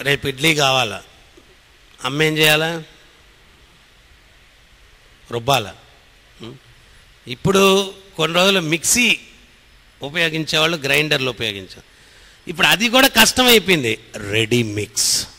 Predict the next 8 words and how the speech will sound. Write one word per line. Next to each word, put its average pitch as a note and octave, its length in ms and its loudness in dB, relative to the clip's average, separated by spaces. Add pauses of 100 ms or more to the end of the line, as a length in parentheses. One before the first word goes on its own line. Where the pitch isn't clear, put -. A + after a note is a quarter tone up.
(1080)
ఆ? A#2 100 -10 (1040)
ఇప్పుడు D3+ 140 0
అది F3+ 160 2
కూడా A#3+ 160 4
కష్టమైపోయింది, G#3+ 680 2
రెడీ E3 340 4
మిక్స్. - 460 -2 (460)
ఉం? C#3+ 220 -10